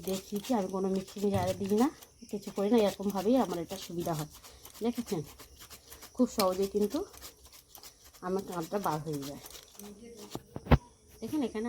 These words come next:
আ-, আমের পাল্পটা বার করা হয়ে গেছে, এটা সাইডে রেখে দিয়ে রেখে দেখুন একটা বাটি নিয়ে নিয়েছি, আর এখানে একটা কাপ নিয়েছি। দেখুন, এই কাপের মাপে আমি এক কাপ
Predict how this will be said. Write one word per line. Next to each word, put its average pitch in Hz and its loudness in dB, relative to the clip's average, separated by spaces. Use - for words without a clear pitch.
আ-, 214 -6
আমের 214 4
পাল্পটা 185 4
বার 180 6
করা 202 0
হয়ে 220 -2
গেছে, 254 -2
এটা 190 -2
সাইডে 180 -2
রেখে 196 8
দিয়ে 277 4
রেখে 185 -4
দেখুন 196 -10
একটা 240 8
বাটি 226 10
নিয়ে 202 -4
নিয়েছি, 220 -4
আর 156 0
এখানে 214 -2
একটা 214 -6
কাপ 175 0
নিয়েছি। 196 -2
দেখুন, 294 -4
এই 202 -4
কাপের 247 -2
মাপে 226 -2
আমি 226 2
এক 180 -8
কাপ 202 -6